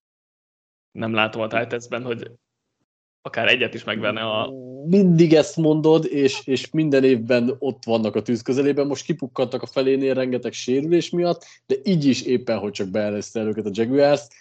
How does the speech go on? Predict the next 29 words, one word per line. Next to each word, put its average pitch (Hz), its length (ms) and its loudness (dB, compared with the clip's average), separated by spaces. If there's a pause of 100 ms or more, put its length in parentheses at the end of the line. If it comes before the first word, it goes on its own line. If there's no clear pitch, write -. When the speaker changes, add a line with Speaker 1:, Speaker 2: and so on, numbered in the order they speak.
(180)
Speaker 2:
Én 120 100 -4
erre 135 120 4
csak - 140 -8
azt - 220 -6
tudom 127 180 0
mondani, 127 280 0
hogy 123 260 0
persze 135 300 -4
elmondhatod 117 560 -4
minden 120 280 0
évben, 143 480 0 (120)
de 135 100 2
attól 131 420 0
még, 127 300 2
ö, 127 240 0 (120)
egyelőre 123 500 -2
nem 117 540 -4 (280)
feltétlenül 117 560 -4 (300)
mondhatja 120 580 -6
semmi 110 300 0
azt, 107 200 -4
hogy 104 140 -4
ne 113 100 0
lehetnének 101 420 -6
megint 90 320 -8
ott - 220 -12
egy 110 100 -10
kis 92 120 -12
szerencsével. 90 720 -6